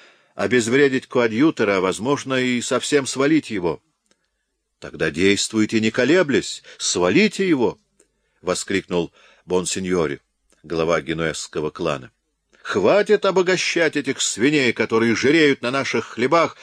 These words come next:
и безбожно пользуются нашими трудами».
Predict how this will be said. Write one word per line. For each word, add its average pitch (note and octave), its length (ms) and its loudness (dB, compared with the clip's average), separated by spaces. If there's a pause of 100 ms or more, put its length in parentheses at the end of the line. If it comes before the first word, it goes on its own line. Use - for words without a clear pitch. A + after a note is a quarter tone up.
(160)
и A#2+ 100 0
безбожно C3+ 600 2
пользуются C3+ 680 0
нашими A#2+ 360 -4
трудами». G#2 500 -4